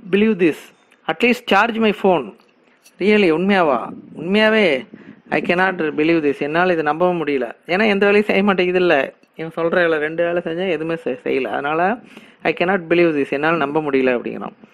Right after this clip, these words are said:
"At least charge my phone. At least என் ஃபோனையாவது charge போட." அப்படின்னு சொல்லி கேட்குறான். "Why don't you do that yourself? I must make some calls." அப்படிங்க. உடனே என்ன ஆகுது ரோபோ?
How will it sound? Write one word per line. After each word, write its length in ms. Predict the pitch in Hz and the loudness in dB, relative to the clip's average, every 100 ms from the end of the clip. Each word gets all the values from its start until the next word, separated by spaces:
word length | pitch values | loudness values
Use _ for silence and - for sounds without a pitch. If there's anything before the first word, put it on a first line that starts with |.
| - - - | -20 -20 -12
"At 120 | - 165 | -6 0
least 160 | 214 214 | 2 2
charge 320 | - 180 208 | 2 2 2
my 180 | 202 175 - | 2 0 0
phone. 160 | 165 | -4
At 160 | 135 143 | -2 -4
least 220 | 160 196 | 0 2
என் 160 | 196 160 | 2 0
ஃபோனையாவது 460 | 160 170 175 190 196 | 2 2 2 2 2
charge 340 | 160 160 160 | 2 2 0
போட." 360 | 151 147 131 107 - | 0 2 0 -2 -10
அப்படின்னு 280 | 117 135 | -6 -4
சொல்லி 200 | 151 147 | -2 -4
கேட்குறான். 400 | 135 110 107 185 - - - - - - - - - - - - | -2 -4 -4 -4 -6 -8 -12 -12 -14 -14 -12 -14 -12 -12 -10 -2
"Why 140 | 156 208 | 2 4
don't 240 | 240 220 | 4 2
you 120 | 247 | 0
do 240 | 196 214 214 | 2 4 4
that 200 | 208 202 | 4 2
yourself? 480 | 208 190 190 196 185 - - - - - - - - - | 2 2 2 2 2 -4 -12 -12 -10 -12 -14 -12 -12 -10
I 180 | - 180 | -2 0
must 300 | 202 208 220 | 2 0 -2
make 320 | 180 170 196 196 | -2 0 -2 0
some 160 | 175 160 156 | -2 0 2
calls." 240 | 151 135 - - 107 - - - | 2 0 -4 -10 -16 -20 -20 -16
அப்படிங்க. 380 | - 117 117 - - | -10 -8 -8 -12 -6
உடனே 280 | 156 185 | -2 0
என்ன 200 | 180 185 | 2 2
ஆகுது 240 | 180 170 160 | 2 4 4
ரோபோ? 440 | 160 160 165 185 | 4 4 4 4